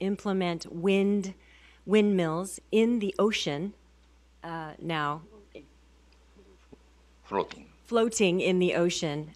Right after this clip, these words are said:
Speaker 1: uh, in Fukushima, and that's in, in, in process.
Speaker 2: こうした、あー、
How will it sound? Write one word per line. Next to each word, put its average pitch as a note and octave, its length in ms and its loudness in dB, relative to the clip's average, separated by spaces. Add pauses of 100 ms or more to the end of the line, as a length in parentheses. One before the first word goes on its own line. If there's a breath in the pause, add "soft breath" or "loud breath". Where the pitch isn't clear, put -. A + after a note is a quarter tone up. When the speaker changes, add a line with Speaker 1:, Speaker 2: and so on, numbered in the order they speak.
(120)
Speaker 1:
uh, D#3 400 -2
in E3 160 -8
Fukushima, D#3+ 680 -12 (220)
and D#3+ 160 -10
that's - 400 -14
in, F3 260 0
in, E3 280 -4 (280)
in E3+ 140 -4
process. - 500 -2 (1600 loud breath)
Speaker 2:
こ - 160 0
う A#2+ 60 2
し - 80 -6
た、 G#2 420 6
あ F#2 460 2
ー、 - 160 -12